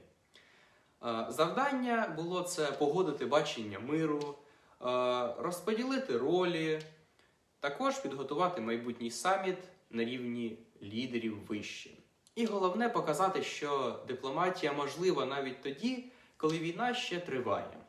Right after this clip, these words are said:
А мир це, він не обов'язково має починатися в, саме в Сполучених Штатах Америки.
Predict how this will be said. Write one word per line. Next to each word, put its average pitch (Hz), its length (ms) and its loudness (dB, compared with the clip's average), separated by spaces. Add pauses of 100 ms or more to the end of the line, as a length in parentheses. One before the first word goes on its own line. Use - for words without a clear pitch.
(480)
А 160 80 -2
мир 269 400 2
це, 214 540 2 (380)
він 196 380 -2 (120)
не 226 240 6
обов'язково 196 640 2
має 143 240 2
починатися 120 840 -4 (140)
в, 85 60 -12
саме 113 280 -2
в 104 60 -10
Сполучених 110 600 -4
Штатах - 400 -6
Америки. 98 520 -4